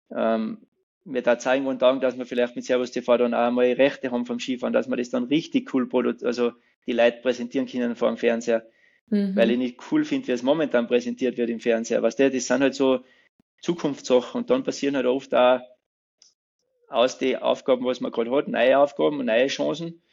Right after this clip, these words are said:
Speaker 1: Und dann muss man
Speaker 2: Mhm.
Speaker 1: halt abwägen, ist das jetzt das Richtige oder nicht oder so oder so. Aber das eigentlich wird nie fad und, und man muss einfach auch offen sein, glaube ich, und da einfach Sachen probieren.
Speaker 2: Mhm, mhm.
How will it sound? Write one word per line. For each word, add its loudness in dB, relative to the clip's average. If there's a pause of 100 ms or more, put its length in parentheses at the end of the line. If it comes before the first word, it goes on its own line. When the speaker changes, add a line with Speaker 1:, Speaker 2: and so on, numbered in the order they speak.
(280)
Speaker 1:
Und -8
dann 6
muss 4
man 2
Speaker 2:
Mhm. 6
Speaker 1:
halt 6
abwägen, 0
ist -4
das -2
jetzt -4
das -4
Richtige 2
oder 2
nicht 4
oder 2
so 2
oder 2
so. -2 (340)
Aber -2
das 0
eigentlich 0
wird -4 (120)
nie -8
fad 0
und, -6
und -10 (100)
man -4
muss -2
einfach -4
auch 0
offen -4
sein, -2
glaube 4
ich, -6 (1120)
und -6
da 4
einfach -2
Sachen -6
probieren. -2 (720)
Speaker 2:
Mhm, 0
mhm. -2